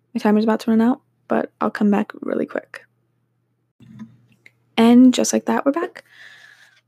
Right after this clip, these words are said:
Uh, so that's pretty much all I have to say about that situation. Um, just keep an open mind and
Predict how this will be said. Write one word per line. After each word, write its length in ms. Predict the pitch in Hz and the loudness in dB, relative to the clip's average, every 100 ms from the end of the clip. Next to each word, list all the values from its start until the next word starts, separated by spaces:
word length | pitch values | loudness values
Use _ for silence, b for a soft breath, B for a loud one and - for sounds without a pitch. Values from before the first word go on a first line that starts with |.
| _ _ _ | _ _ _
Uh, 260 | 247 254 254 | -4 -2 -4
so 340 | - 262 254 247 | -2 2 4 4
that's 320 | 254 277 - | 0 -4 -10
pretty 240 | - 277 | -6 0
much 160 | 254 254 | 0 0
all 100 | 233 | -2
I 40 | |
have 100 | 226 | -2
to 80 | 226 | -4
say 220 | - 220 | -6 -4
about 320 | 214 214 214 - | -2 -4 -6 -4
that 200 | 208 - | -6 -8
situation. 720 | 220 214 208 - 214 214 220 _ _ _ _ _ _ _ 208 | -8 -4 -2 -2 -2 -2 -4 _ _ _ _ _ _ _ -2
Um, 480 | 208 202 202 208 _ _ _ _ _ _ _ _ _ _ - | 0 0 -2 -4 _ _ _ _ _ _ _ _ _ _ -6
just 380 | 220 226 - - _ _ _ _ _ _ _ _ _ | -4 -4 -8 -20 _ _ _ _ _ _ _ _ _
keep 200 | - 226 226 | -8 -2 0
an 60 | |
open 220 | 226 220 | 0 0
mind 500 | 214 208 208 208 214 - b b b b b b b b _ - | 0 0 2 0 -2 -8 b b b b b b b b _ -8
and 560 | 220 208 208 202 202 | -2 0 2 0 -2